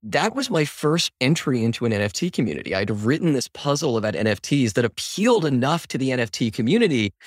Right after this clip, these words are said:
and that they could tell that I, you know, had the personality type would find this stuff fun. And so I joined the Supducks pond and I haven't looked back. Puzzling is, like, a metaphor for crypto.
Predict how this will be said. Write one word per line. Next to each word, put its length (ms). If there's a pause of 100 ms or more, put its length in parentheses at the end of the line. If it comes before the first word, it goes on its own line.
and 100
that 140
they 140
could 180
tell 380
that 120
I, 280
you 60
know, 80
had 200
the 80
personality 680
type 280
would 120
find 240
this 100
stuff 200
fun. 340 (320)
And 140
so 160
I 120
joined 180
the 60
Supducks 460
pond 340
and 100
I 20
haven't 220
looked 160
back. 320 (540)
Puzzling 340
is, 120
like, 220
a 80
metaphor 440
for 260
crypto. 380